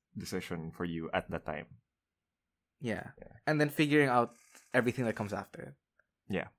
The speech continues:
Speaker 2: Like, yeah. Okay, so time check. It's twelve thirty-four. So I'll leave it to Josh of whether you wanna extend this discussion or <laughs> you wanna get ready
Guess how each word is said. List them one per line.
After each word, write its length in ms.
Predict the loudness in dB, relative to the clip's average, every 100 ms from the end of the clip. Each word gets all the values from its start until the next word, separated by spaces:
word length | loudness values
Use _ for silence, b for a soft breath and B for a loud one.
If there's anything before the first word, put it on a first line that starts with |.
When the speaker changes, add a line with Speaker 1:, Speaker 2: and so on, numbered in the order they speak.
| _ _ _ -2
Speaker 2:
Like, 240 | -2 -2 _ _ _ _ _ _ _ _ _ -6
yeah. 300 | -2 -2 -6 _ _ _ _ _ _ _ -12
Okay, 380 | 2 4 4 2 _ _ -8
so 420 | 2 6 6 4 2
time 220 | 6 6
check. 180 | 6 4
It's 160 | 2 4
twelve 220 | 6 6
thirty-four. 580 | 4 2 0 2 2 -2 _ _ -10
So 340 | 0 2 2 4
I'll 80 | 4
leave 140 | 4
it 60 | 4
to 60 | 4
Josh 380 | 6 4 2 -10
of 140 | -10 0
whether 240 | 2 4
you 120 | 4
wanna 160 | 4 2
extend 360 | -2 -2 -4 -4
this 100 | -8
discussion 460 | -2 -2 0 2
or 100 | 2
<laughs> 40 | 2
you 80 | 0
wanna 260 | 0 0 2
get 200 | 0 2
ready 380 | 2 2 -2